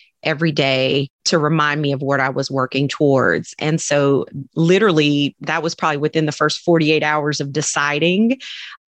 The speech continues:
to take the step. And then within that first week,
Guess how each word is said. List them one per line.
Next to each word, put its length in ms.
to 100
take 300
the 80
step. 400
And 200
then 360
within 400
that 180
first 340
week, 500